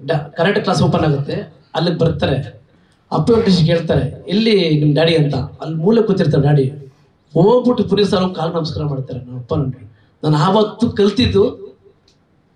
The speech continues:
ಇವತ್ತು ಅದ್ರ ಕಂಟಿನ್ಯೂ ಮಾಡ್ತಾ ಇದ್ದೀನಿ. ಯಾರೇ ದೊಡ್ಡವ್ರು ಸಿಕ್ಕರು ಕಾಲ್ ನಮಸ್ಕಾರ ಅಂದ್ರೆ ಅವ್ರು ಅದನ್ನ ಕಲ್ತಿರೋ ಪಾಠ ಅದು.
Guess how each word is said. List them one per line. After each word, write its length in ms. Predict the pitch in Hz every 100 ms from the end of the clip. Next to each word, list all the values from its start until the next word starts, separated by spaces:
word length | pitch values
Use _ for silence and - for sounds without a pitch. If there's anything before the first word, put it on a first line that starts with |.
| _
ಇವತ್ತು 220 | 170 202 170
ಅದ್ರ 120 | 156
ಕಂಟಿನ್ಯೂ 300 | 147 147 151
ಮಾಡ್ತಾ 240 | 131 135
ಇದ್ದೀನಿ. 200 | 127 120
ಯಾರೇ 320 | - 160 202
ದೊಡ್ಡವ್ರು 300 | 247 202 190
ಸಿಕ್ಕರು 240 | 151 208 196
ಕಾಲ್ 140 | 160
ನಮಸ್ಕಾರ 260 | 143 151 202
ಅಂದ್ರೆ 360 | - - _ -
ಅವ್ರು 160 | 156
ಅದನ್ನ 140 | 151 147
ಕಲ್ತಿರೋ 340 | 156 180 151
ಪಾಠ 120 | 143
ಅದು. 440 | 139 123 131 -